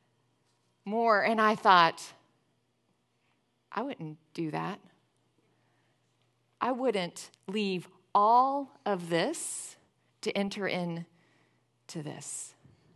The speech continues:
I don't think I could do it." And this is what our God does for us. He leaves all of this to become confined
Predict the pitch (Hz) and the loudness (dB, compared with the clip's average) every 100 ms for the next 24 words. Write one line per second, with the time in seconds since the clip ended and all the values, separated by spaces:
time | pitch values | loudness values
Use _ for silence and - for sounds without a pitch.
0 | _ _ _ _ _ _ _ _ _ _ | _ _ _ _ _ _ _ _ _ _
1 | _ _ _ _ _ _ _ _ _ _ | _ _ _ _ _ _ _ _ _ _
2 | _ 214 269 240 196 185 175 170 269 214 | _ -10 -10 -8 -10 -10 -12 -12 -12 -12
3 | - - _ _ _ _ _ _ _ _ | -14 -20 _ _ _ _ _ _ _ _
4 | _ _ _ _ _ _ _ _ _ _ | _ _ _ _ _ _ _ _ _ _
5 | _ _ _ _ _ _ _ _ _ _ | _ _ _ _ _ _ _ _ _ _
6 | 202 208 277 311 190 180 175 165 175 165 | -6 -4 -4 -6 -4 -4 -4 -4 -4 -4
7 | 226 285 - - - - - - - _ | -4 -8 -10 -14 -14 -16 -16 -18 -20 _
8 | _ _ _ _ _ _ _ - - 269 | _ _ _ _ _ _ _ -20 -4 0
9 | 294 262 226 190 - _ _ 220 269 277 | 0 0 -4 -6 -16 _ _ -2 0 -2
10 | 180 143 151 - 190 175 196 151 143 - | -2 -6 -10 -10 -8 -6 -6 -6 -8 -14
11 | - - _ _ _ _ - 208 208 233 | -16 -20 _ _ _ _ -8 -6 -6 -4
12 | 208 190 - _ - 240 208 - 240 240 | -4 -6 -12 _ -10 -6 -6 2 2 2
13 | 240 180 147 | 0 -4 -8